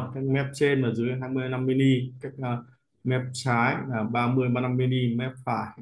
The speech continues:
là mười lăm, hai mươi mini. Thì, ờ, với câu hỏi này thì chúng ta thấy là phương án B là phương án chính xác. Câu hỏi số hai mươi chín, với nghị định số ba mươi, đâu là quy định đúng về tình trạng, ờ, ta thấy về cái thể thức rất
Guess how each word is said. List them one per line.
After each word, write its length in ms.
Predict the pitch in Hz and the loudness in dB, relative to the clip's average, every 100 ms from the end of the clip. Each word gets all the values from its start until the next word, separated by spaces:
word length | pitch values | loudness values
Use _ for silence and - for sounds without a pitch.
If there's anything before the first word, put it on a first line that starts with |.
| 117 | -10
là 80 | |
mười 220 | 113 104 110 | -6 -2 0
lăm, 380 | 123 123 117 - - | 0 0 -2 -6 -12
hai 180 | 127 | -8
mươi 140 | 123 123 | -4 0
mini. 440 | 120 123 123 117 - _ _ _ - | 2 4 2 0 -8 _ _ _ -10
Thì, 60 | 117 107 107 | -6 -4 -6
ờ, 340 | 113 110 107 104 - | -6 -4 -4 -6 -4
với 400 | 117 113 135 131 | -2 0 0 0
câu 180 | 127 120 | 0 0
hỏi 300 | 110 104 107 | 0 -2 -4
này 240 | 110 107 | -2 -2
thì 100 | 107 107 | -4 -6
chúng 160 | 113 | -4
ta 200 | 123 120 117 | -2 -2 0
thấy 160 | 110 | -2
là 280 | 120 123 113 - | 0 -2 -4 -4
phương 100 | 117 | -2
án 180 | 120 | 0
B 40 | 127 | 2
là 260 | 131 120 110 | 2 0 -2
phương 80 | 110 | -4
án 120 | 113 | -6
chính 180 | 117 127 | -4 -4
xác. 260 | 123 143 147 - _ _ _ _ _ _ _ _ | -2 -4 -6 -12 _ _ _ _ _ _ _ _
Câu 160 | - 151 | -2 2
hỏi 160 | 135 110 | 4 2
số 420 | 123 123 143 147 | 2 2 2 2
hai 120 | 147 | 2
mươi 160 | 147 147 | 2 0
chín, 320 | - 135 156 | 0 0 0
với 120 | 139 139 | 0 -4
nghị 60 | |
định 80 | 123 | -6
số 140 | 127 | -4
ba 60 | 139 | -2
mươi, 340 | 143 147 151 143 | 2 6 6 4
đâu 140 | 135 139 | 2 0
là 80 | 127 | 0
quy 140 | 143 | 0
định 100 | 135 | 0
đúng 300 | 135 156 240 - | 2 2 2 0
về 300 | 120 117 110 - _ _ _ | 0 0 0 -8 _ _ _
tình 220 | - 120 117 | -4 -4 -2
trạng, 340 | 143 143 139 135 | 0 0 0 -4
ờ, 260 | 127 123 120 | -2 -2 -4
ta 60 | 123 123 | -6 -4
thấy 120 | 123 | -2
về 140 | 123 | 0
cái 100 | 120 120 | -2 -2
thể 60 | 104 | 0
thức 120 | 151 156 - | -2 -2 -8
rất 200 | 120 | -6